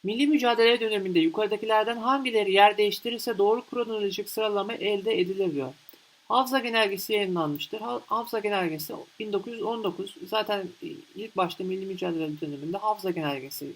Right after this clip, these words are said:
Samsun raporundan sonra arkadaşlar Hamza, Havza Genelgesi yayınlanıyor. Mustafa Kemal'in Osmanlı Devleti'ne bağlı askeri yetkilerinden istifa etmesi ne zamandı? Bu Amasya gö-, Amasya, e, Tamimi'nden, Amasya Genelgesi'nden sonra Erzurum Kongresi'nden önceydi bu.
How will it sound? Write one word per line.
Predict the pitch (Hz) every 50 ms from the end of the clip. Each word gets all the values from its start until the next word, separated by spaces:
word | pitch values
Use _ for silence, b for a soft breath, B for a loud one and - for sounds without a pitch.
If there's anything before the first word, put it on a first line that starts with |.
| - -
Samsun | - - 202 202 196 196 - 196
raporundan | 185 175 180 - 180 185 185 190 190 180
sonra | 180 - 170 151 151
arkadaşlar | 143 135 - 147 - - 247 233
Hamza, | 226 233 226 208 208 202 196 -
Havza | - 196 196 185 202
Genelgesi | 190 185 180 170 165 165 160 - - 180
yayınlanıyor. | 170 151 147 143 135 127 139 165 - - _ B B B B B B B B B B B B B B
Mustafa | - - 277 262 254 254 -
Kemal'in | 262 247 247 247 226 185
Osmanlı | 196 208 - - 247 247 247 226
Devleti'ne | 233 226 220 208 208 208 196 175
bağlı | 190 196 196 202 247 247
askeri | 220 - - - - 233 226 233
yetkilerinden | 226 220 220 - 190 185 185 190 190 214 233 208
istifa | - - - 226 214 - 220 214
etmesi | 202 190 - 156 151 - - - 226
ne | 254 -
zamandı? | - 220 202 185 170 156 165 202 233 226
Bu | 214 - 208
Amasya | 220 226 240 233 - - 220 196
gö-, | 190 196 202 202 - -
Amasya, | 190 180 202 220 226 220 - 220 208 196 190 - B B B B B B B B B B
e, | 165 156 151
Tamimi'nden, | - 202 202 202 196 185 180 180 170 160 151
Amasya | 147 165 180 208 202 - - 190
Genelgesi'nden | 170 185 185 185 180 170 170 170 - - 170 156 156
sonra | 156 - 208 214 220 233 - -
Erzurum | 214 226 233 220 - 196 196 185
Kongresi'nden | 180 - 202 202 190 185 180 170 175 - 214 226 240
önceydi | 220 208 208 202 202 208 202 185 151 127 -
bu. | 156 185